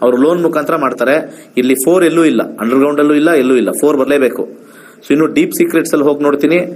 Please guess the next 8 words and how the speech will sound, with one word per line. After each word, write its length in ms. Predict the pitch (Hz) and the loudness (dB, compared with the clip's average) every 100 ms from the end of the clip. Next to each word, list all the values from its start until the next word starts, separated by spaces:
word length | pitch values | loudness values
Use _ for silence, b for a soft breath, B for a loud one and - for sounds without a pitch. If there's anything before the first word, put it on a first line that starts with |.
| B B - | B B -2
ಅಲ್ಲೂ 220 | 151 165 | 2 2
ಕೂಡ 140 | 156 143 | 0 -2
ಫೋರ್ 280 | 143 156 | 0 0
ಬಂದಿಲ್ಲ. 600 | 143 139 139 160 - - B B B | 0 0 0 -2 -6 -16 B B B
ಇನ್ನು 200 | 123 156 | -2 0
deep 220 | 143 151 | 2 0
secrets 360 | - 147 147 139 | 0 -2 -2 0
ಹೋಗ್ತೀನಿ, 500 | 139 - 143 160 | -4 -2 0 0